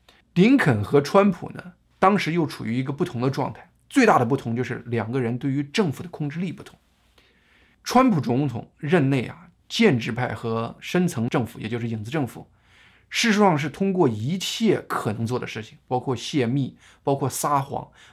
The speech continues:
包括推行一个假调查，来试图整个击垮川普。这些官僚机构呢，处于极端强大的这样的一个状态，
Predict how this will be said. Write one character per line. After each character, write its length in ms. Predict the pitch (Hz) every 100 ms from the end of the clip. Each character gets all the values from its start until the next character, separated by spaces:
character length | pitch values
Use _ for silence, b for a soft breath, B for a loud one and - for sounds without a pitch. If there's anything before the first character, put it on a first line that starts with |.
| b
包 140 | 156
括 280 | 151 147 - _ - 131
推 180 | - 160
行 160 | 143 139
一 80 |
个 80 | 143
假 160 | 143 - -
调 160 | -
查， 380 | 127 - 113 - b b b b
来 320 | 127 135 - -
试 180 | - 185
图 280 | 131 143 -
整 200 | - 117
个 120 | 160
击 280 | 175 - 185
垮 320 | 175 - - -
川 240 | - 127 214
普。 180 | - _ _ _ b b b b b b b _
这 140 | 269
些 80 | 233
官 220 | 233 240
僚 120 | 220 202
机 140 | 202
构 220 | 202 175
呢， 180 | 117 107 -
处 180 | - 110
于 140 | 113 113
极 200 | - 135
端 180 | 175 175
强 340 | - - 117
大 180 | 127 -
的 100 | 110
这 100 | 113
样 100 | 110
的 80 | 107
一 40 |
个 80 | 104
状 180 | 120 113
态， 160 | -